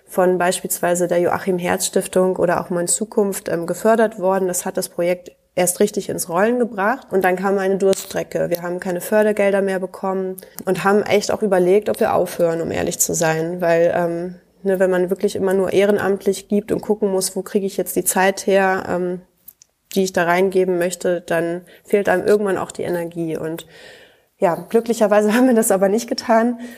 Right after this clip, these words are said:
Ähm, wir haben durchgehalten und, ähm, werden dafür jetzt gerade sehr belohnt. Ähm, wir haben auch jetzt gerade wieder neue Fördergelder bekommen. An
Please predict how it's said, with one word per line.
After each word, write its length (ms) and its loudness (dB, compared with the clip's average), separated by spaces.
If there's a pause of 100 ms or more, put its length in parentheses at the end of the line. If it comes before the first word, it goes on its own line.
(200)
Ähm, 240 -2
wir 140 2
haben 160 0
durchgehalten 880 0
und, 460 -4
ähm, 400 -2
werden 460 0
dafür 260 -4
jetzt 200 0
gerade 260 -4
sehr 160 2
belohnt. 600 2
Ähm, 380 -4 (320)
wir 140 2
haben 300 2
auch 180 -4
jetzt 260 -2
gerade 240 2
wieder 160 4
neue 260 4
Fördergelder 720 2
bekommen. 600 0
An 220 0